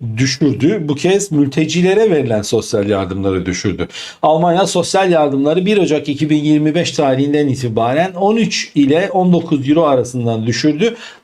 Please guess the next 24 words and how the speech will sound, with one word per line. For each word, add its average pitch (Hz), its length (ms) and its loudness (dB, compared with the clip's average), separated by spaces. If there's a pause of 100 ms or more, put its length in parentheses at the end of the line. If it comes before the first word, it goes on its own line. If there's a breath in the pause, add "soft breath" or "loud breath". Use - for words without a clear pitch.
Dört 202 300 0
yüz 233 200 0
altmış 185 540 0
euro 139 280 4
veriliyordu, 131 640 2
dört 143 220 0
yüz 190 140 -4
kırk - 300 -6
bir 120 260 0
euroya 87 340 -2 (100)
inmiş 92 380 -6
oldu. 87 220 -6 (420 soft breath)
Dört 165 220 0
yüz 180 160 2
yirmi, 170 280 2
altmış 170 420 -2
eurodan 131 360 2
dört 156 200 0
yüz 143 120 -6
kırk 147 260 -4
bir 160 140 0
euroya 117 240 2
inmiş 151 340 0
olması 131 500 0